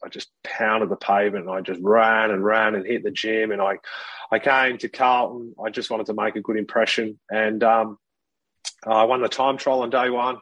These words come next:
um, and set a really good example. But, you know, by the time I got to round four or five, my body was just,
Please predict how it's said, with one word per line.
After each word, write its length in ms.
um, 340
and 140
set 160
a 40
really 220
good 120
example. 520
But, 260
you 120
know, 120
by 120
the 40
time 280
I 40
got 140
to 80
round 280
four 260
or 40
five, 360
my 120
body 260
was 180
just, 400